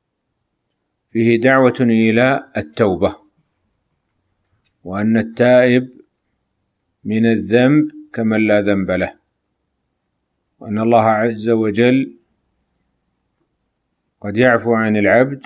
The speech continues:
متى تاب. فيه الرد على من يقول بأن العقوبات الواردة في الأحاديث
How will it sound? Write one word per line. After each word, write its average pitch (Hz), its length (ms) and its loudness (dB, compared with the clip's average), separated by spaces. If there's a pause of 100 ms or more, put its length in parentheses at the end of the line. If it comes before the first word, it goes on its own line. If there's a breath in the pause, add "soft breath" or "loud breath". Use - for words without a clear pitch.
(200)
متى 113 420 -2
تاب. 101 440 -2 (2000 loud breath)
فيه 127 300 2
الرد 120 480 0
على 120 460 4
من 113 180 4
يقول 120 720 0 (1900)
بأن 110 360 -2
العقوبات 110 800 0
الواردة 101 720 2
في 98 360 -6
الأحاديث 113 840 0